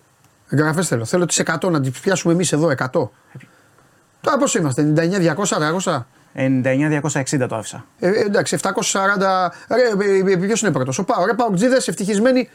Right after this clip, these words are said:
Speaker 1: επτακόσια σαράντα Παοκτζίδες, δεν
Speaker 2: Τι
Speaker 1: υπάρχει.
Speaker 2: συζητήσαμε, τι συζητήσαμε, ναι.
Speaker 1: Πάμε.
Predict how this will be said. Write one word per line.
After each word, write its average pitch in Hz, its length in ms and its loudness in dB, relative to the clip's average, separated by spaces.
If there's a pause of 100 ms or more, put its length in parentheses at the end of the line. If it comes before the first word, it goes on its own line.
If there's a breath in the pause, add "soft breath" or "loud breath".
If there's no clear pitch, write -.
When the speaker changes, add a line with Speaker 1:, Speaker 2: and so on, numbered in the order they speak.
(160 soft breath)
Speaker 1:
επτακόσια 226 460 0
σαράντα 233 200 0
Παοκτζίδες, 202 360 2
δεν 160 100 4
Speaker 2:
Τι 165 60 0
Speaker 1:
υπάρχει. 196 180 -2
Speaker 2:
συζητήσαμε, 143 320 -4 (200)
τι 185 80 -8
συζητήσαμε, 143 380 -8
ναι. 131 100 -6 (140)
Speaker 1:
Πάμε. 127 220 -4